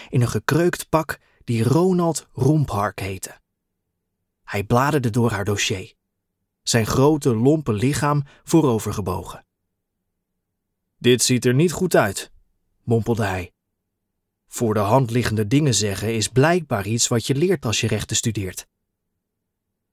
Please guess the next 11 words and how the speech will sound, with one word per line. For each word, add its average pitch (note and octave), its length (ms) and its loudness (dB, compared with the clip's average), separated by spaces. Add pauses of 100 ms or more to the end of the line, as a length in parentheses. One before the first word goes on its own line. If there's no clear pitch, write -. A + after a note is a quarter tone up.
(220)
"Je B2 160 2
hebt - 140 4
geluk F3 400 4
dat C3+ 160 0
ze - 120 0
je C3+ 100 4
zo'n D3 280 4
mooi C3+ 240 2
aanbod D#3 380 -2
hebben G#2 200 0
gedaan." F#2+ 380 -4